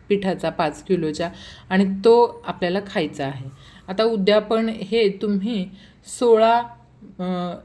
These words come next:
विवाहित जोडपी तुम्ही या ठिकाणी करू शकता उद्यापनाच्या दिवशी. यांचं पूजन करून विधिवत यांना जेवण देऊ शकता, भोजन देऊ शकता. अशा प्रकारे सुद्धा तुम्ही उद्यापन करू शकता.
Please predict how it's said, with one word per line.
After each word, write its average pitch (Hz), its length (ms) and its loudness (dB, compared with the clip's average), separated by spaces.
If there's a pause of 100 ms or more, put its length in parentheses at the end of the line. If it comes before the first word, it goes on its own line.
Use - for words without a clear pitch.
(100)
विवाहित 214 440 2
जोडपी 190 760 0
तुम्ही 202 420 0 (200)
या 185 160 2
ठिकाणी 180 480 -2 (480)
करू 190 200 4
शकता 202 360 -2
उद्यापनाच्या 185 680 0
दिवशी. 190 340 0
यांचं 175 460 0 (460)
पूजन 208 380 0
करून 196 260 2 (120)
विधिवत 190 840 -4
यांना 196 480 2 (420)
जेवण 196 360 4
देऊ 196 220 4
शकता, 190 520 -4
भोजन 185 380 0
देऊ 175 220 -2
शकता. 180 380 -6 (400)
अशा 202 220 0
प्रकारे 208 420 0
सुद्धा 190 340 -2
तुम्ही 185 300 -2
उद्यापन 180 480 -2
करू 190 220 2
शकता. 156 360 -10